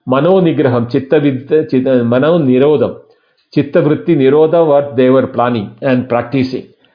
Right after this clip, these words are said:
And they found that it is impossible to handle that, because what was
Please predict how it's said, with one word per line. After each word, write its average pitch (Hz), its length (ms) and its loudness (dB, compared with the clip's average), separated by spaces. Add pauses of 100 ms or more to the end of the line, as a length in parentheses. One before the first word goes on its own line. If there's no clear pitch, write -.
(100)
And 143 240 0
they 170 160 2
found 175 340 0
that 160 200 2
it 135 100 0
is 127 200 0
impossible 127 640 0
to 143 140 -2
handle 110 420 -4
that, 92 400 -10
because 120 340 -2 (1600)
what 139 260 -2
was 127 160 2